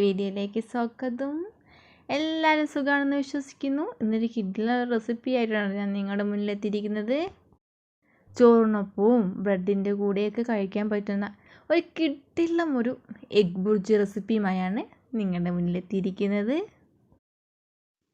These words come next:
എന്നാൽ നമുക്ക് എഗ് ബുർജി എങ്ങനെ തയ്യാറാക്കുന്നത് നോക്കിയാലോ? അതിനുവേണ്ടി ഞാനൊരു കടായി ചൂടാക്കി എടുത്തിട്ടുണ്ട്. ചൂടായ കടായിലോട്ട് നമ്മൾ എന്ത് ചെയ്യണം? ആദ്യം ഓയിൽ ചേർത്ത് കൊടുക്കണം. ഓയിൽ നല്ലതുപോലെ ഒന്ന് ചൂടായി വരുമ്പോൾ ഇച്ചിരി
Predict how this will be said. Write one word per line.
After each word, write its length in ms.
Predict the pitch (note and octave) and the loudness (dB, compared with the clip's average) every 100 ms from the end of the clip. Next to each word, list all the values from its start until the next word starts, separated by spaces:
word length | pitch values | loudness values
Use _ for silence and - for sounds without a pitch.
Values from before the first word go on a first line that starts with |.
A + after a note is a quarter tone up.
| _ _ - A#3+ | _ _ 0 4
എന്നാൽ 240 | B3 C#4 C#4 | 4 4 2
നമുക്ക് 260 | C#4 C#4+ C#4 | 0 0 0
എഗ് 160 | G3 F3+ | 0 2
ബുർജി 320 | G3 G#3 B3+ C4+ - G3 | 2 2 -2 -4 -4 -4
എങ്ങനെ 180 | G3+ A3+ | -2 0
തയ്യാറാക്കുന്നത് 680 | G3 F#3+ G3+ G#3+ B3 B3+ C4+ C#4 | 0 0 -2 0 0 0 0 -2
നോക്കിയാലോ? 540 | C#4 C4+ C#4 C4+ C4 C4 C#4 C#4+ _ _ _ _ _ _ _ _ G4+ | -2 0 0 2 2 0 -2 -8 _ _ _ _ _ _ _ _ 4
അതിനുവേണ്ടി 460 | G4 F#4 E4+ D#4 D4 | 4 4 2 2 2
ഞാനൊരു 260 | C#4 C4 B3+ | 2 2 2
കടായി 300 | B3 G#3+ G#3+ A#3 | 4 4 4 4
ചൂടാക്കി 400 | A3 G3 G3 G3 | 4 4 2 2
എടുത്തിട്ടുണ്ട്. 560 | G3 F#3+ G3 F3+ F#3 F#3+ A#3 | 0 0 -2 -2 0 0 0
ചൂടായ 280 | G#3+ F#3+ G3+ A#3 | 0 2 2 2
കടായിലോട്ട് 460 | G#3 F#3+ G3 F#3+ G#3+ | 2 2 0 -2 -2
നമ്മൾ 160 | G3 G3+ | -2 -2
എന്ത് 100 | G3 G3+ | -2 -4
ചെയ്യണം? 240 | G3+ G3+ G3 | -2 0 0
ആദ്യം 240 | F#3+ C4+ - A3 | 0 -2 0 2
ഓയിൽ 200 | G3 G#3+ G#3+ | 2 0 0
ചേർത്ത് 260 | F3+ F3+ F3+ | -2 -2 -2
കൊടുക്കണം. 360 | F3+ F3 G#3 D4+ - - - D#4 | -2 0 0 -2 -4 -18 2 8
ഓയിൽ 180 | D#4+ F4 D#4+ | 10 10 4
നല്ലതുപോലെ 640 | D4 D#4 E4 E4 D4 B3+ B3 | 0 2 2 2 4 4 4
ഒന്ന് 120 | A#3+ A#3 | 2 2
ചൂടായി 300 | G#3 G#3 G3+ | 0 0 0
വരുമ്പോൾ 260 | G3 G3 A3 | 0 0 -2
ഇച്ചിരി 320 | G#3 C4+ B3 | -4 -4 0